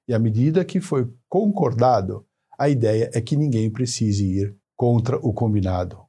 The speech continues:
uma vez que todos estariam alinhados. Quando os combinados do protocolo não são seguidos, ele mesmo já deve antecipar quais serão as ações adotadas.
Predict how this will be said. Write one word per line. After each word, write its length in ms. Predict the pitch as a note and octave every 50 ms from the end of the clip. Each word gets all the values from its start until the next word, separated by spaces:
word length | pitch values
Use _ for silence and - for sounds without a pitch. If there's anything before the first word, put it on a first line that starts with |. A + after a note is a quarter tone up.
| _ -
uma 160 | A#2 B2 A2+
vez 240 | G2 G#2 G2 F#2+ -
que 160 | - - G#2
todos 640 | G#2 - _ - D#3 D#3+ E3+ E3+ D#3+ F3+ E3 E3+ - -
estariam 600 | D3+ - - - D#3+ C#3 A#2+ A2+ A2+ A#2 B2 B2+ B2
alinhados. 760 | - A#2 A#2+ B2 A#2 F#2+ - - - - - - - - _ _ _ _ _
Quando 360 | - G3 C4 B3+ A#3+ B3+ -
os 140 | G#3+ F3+ -
combinados 680 | - F#3+ F3+ E3 D#3+ C#3+ B2 A#2 A2+ G#2+ G2+ G2+ G#2
do 120 | G2+ A#2 A2+
protocolo 840 | A#2+ C3+ B2 B2 - B2 G2 - G2+ F#2+ F#2 F#2 F#2 F#2 G2 - _ _ _ _ _ _ -
não 200 | C3+ F#3 A3+ G3+
são 320 | - - - C3+ B2 A2+
seguidos, 760 | A#2 - A2 G2 F2+ A#2 A#2+ A2 G2 F2+ - F#2 - - - _ _ _ _ _ _ _ -
ele 220 | - B3+ B3+ G#3+ D#3
mesmo 400 | A#2+ A#2 B2+ C3+ C3 A#2+ G#2 G2+
já 160 | G2 A2+ G#2+
deve 280 | G#2+ B2 C3+ C3 B2 B2+
antecipar 680 | A#2 - B2 A#2 - A#2+ G2 - A2+ A2+ A2 G#2+ G2+ - _ _ _ _
quais 280 | _ - G3 A#3 A#3 -
serão 360 | - A3 F3+ D3+ D3+ D3+ D3
as 140 | C#3+ B2+ C3
ações 400 | C3+ C3 - - C3+ A#2+ A#2+ A#2+
adotadas. 800 | C3 B2+ E3+ E3 D3+ - B2 G#2 F#2+ F#2+ F#2+ F#2 - - -